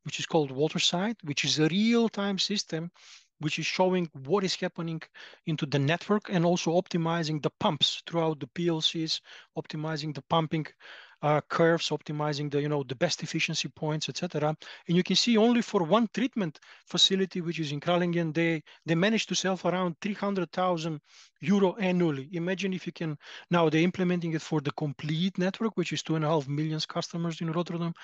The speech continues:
This can be a potential up to five million of savings annually. W-, uh, while doing that, they're also reducing the carbon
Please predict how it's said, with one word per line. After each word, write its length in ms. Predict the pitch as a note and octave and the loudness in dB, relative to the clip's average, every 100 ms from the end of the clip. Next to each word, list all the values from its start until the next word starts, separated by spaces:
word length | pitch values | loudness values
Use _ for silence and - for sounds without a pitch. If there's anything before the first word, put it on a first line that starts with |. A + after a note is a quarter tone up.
| - - - | -14 -14 -2
This 140 | F3 F#3 | 0 4
can 220 | F3+ E3+ | 4 6
be 100 | E3 | 6
a 60 | |
potential 540 | D#3+ D3+ E3 E3 - D3+ | 4 2 2 2 4 2
up 140 | D#3+ | 2
to 80 | - | -2
five 340 | - E3+ E3+ D#3+ | 0 2 2 0
million 260 | D#3+ D#3 | -2 0
of 140 | D3+ - | -4 -2
savings 560 | - D3+ C#3+ C#3+ - - - - | 0 0 -2 -2 -4 -6 -6 4
annually. 480 | F#3+ F3+ D#3 B2+ B2+ - - - _ _ - | 6 8 6 4 -6 -20 -20 -20 _ _ -10
W-, 320 | D3+ D#3+ D4 | -6 -4 2
uh, 100 | F#3 | 4
while 320 | F3 E3 A#3 A3 | 4 2 2 2
doing 380 | D3+ C#4 C#4 | 2 2 2
that, 260 | E3 F3 F#3 | 2 -2 -2
they're 140 | D#3+ | -4
also 320 | F3 G#3 - G3 | -4 -4 -4 -6
reducing 400 | D3+ F#3 F#3 D#3+ | -4 -4 -4 -6
the 80 | |
carbon 400 | D#3+ F3 E3 D3+ | -2 -2 0 -4